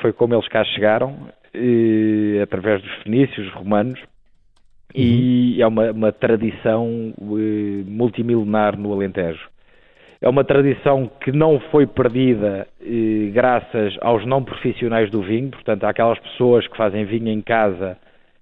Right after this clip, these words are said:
Speaker 1: e como há no Redondo, há na Vidigueira, há em Vila de Frades,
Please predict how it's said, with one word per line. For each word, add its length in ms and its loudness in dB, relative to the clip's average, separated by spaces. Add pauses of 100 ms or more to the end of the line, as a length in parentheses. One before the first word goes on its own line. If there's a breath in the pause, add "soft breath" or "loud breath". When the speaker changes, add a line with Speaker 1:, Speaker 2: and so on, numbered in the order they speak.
(120)
Speaker 1:
e 680 0
como 340 0
há 140 4
no 140 -2
Redondo, 520 2
há 60 2
na 120 -2
Vidigueira, 680 0
há 80 0
em 80 -2
Vila 240 -6
de 80 -16
Frades, 420 -2